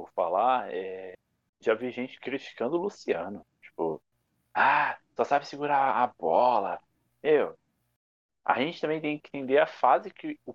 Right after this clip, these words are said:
próprio Luciano tá vivendo, não somente no São Paulo. Tipo, a questão pessoal também deve tá interferindo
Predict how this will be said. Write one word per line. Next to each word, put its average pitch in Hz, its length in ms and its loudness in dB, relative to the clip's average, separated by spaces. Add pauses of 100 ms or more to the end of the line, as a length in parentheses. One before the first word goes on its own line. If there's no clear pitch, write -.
(100)
próprio - 320 -2
Luciano 160 240 -8
tá - 80 -2
vivendo, 131 380 -4
não 139 140 -8
somente 147 760 -8 (480)
no 143 540 2
São - 340 -12
Paulo. 95 480 -4
Tipo, 85 320 -14 (480)
a 95 60 -8
questão 135 300 -2
pessoal 143 500 0
também 143 260 -14
deve 123 180 -8
tá 104 140 -8
interferindo - 1120 -18